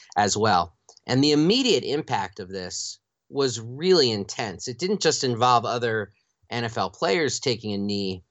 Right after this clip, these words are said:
Um, I mean, to me, the way where the impact was felt most, uh, intensely was in high schools, middle schools, soccer teams, women's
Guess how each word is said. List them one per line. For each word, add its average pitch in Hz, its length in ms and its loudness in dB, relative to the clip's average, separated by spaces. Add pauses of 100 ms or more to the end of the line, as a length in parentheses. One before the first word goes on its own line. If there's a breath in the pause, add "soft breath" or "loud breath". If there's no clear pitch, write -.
(1080 soft breath)
Um, 123 320 0
I 131 100 0
mean, 135 140 2
to 151 160 -2
me, 196 180 4
the 139 140 2
way 127 140 4
where 127 140 2
the 123 160 0
impact 131 360 0
was 107 120 -6
felt 117 240 -4
most, 107 480 -8 (280)
uh, - 240 -6
intensely 107 760 -2 (380 soft breath)
was 131 460 0 (100)
in 120 120 -2
high 151 200 2
schools, - 540 -8 (200)
middle 135 380 2
schools, 85 760 -6 (240)
soccer 139 520 0
teams, 90 680 -12 (280)
women's 165 380 -2